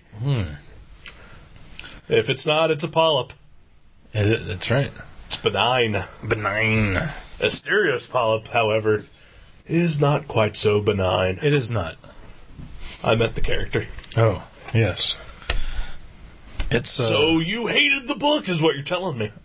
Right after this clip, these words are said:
Speaker 1: <laughs> No, benign means, uh, uh, like, un-,
Speaker 2: It's
Speaker 1: uh,
Speaker 2: not fatal.
Speaker 1: yeah, n-, yeah.
Speaker 2: It's good, basically.
Speaker 1: You're right, right.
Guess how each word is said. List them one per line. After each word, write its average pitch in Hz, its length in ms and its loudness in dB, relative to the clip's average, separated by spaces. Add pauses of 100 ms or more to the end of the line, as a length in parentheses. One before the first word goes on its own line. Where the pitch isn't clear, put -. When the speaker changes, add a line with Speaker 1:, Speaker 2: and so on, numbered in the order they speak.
(100)
Speaker 1:
<laughs> - 60 -2 (640)
No, 147 240 4
benign 135 480 2
means, 104 320 0
uh, 87 300 0 (720)
uh, 87 400 2 (600)
like, 92 300 0 (340)
un-, 90 1000 2 (480)
Speaker 2:
It's - 260 0
Speaker 1:
uh, 107 40 0
Speaker 2:
not - 240 0
fatal. 123 280 2
Speaker 1:
yeah, 101 200 4
n-, 95 200 -4
yeah. 98 280 0 (180)
Speaker 2:
It's 113 400 -2
good, 131 400 2 (220)
basically. 123 400 0 (200)
Speaker 1:
You're 98 140 4
right, 87 180 -2
right. 90 280 0